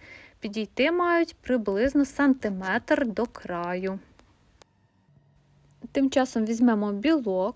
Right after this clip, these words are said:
крохмаль, цукор, мигдалеве борошно та пластівці та приготуємо макаронаж.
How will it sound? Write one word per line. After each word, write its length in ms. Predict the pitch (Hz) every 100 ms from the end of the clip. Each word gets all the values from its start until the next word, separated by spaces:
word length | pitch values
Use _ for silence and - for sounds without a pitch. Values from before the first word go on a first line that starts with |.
| _
крохмаль, 680 | - 294 294 - 196 196 240 277
цукор, 600 | - - 196 - 285 294
мигдалеве 520 | 233 220 220 220 202
борошно 520 | 196 202 190 190 202 190
та 120 | 190
пластівці 720 | 196 202 - 233 - 311 392
та 260 | - 247 285
приготуємо 680 | - 233 214 - 226 233
макаронаж. 760 | 220 202 202 214 208 180 202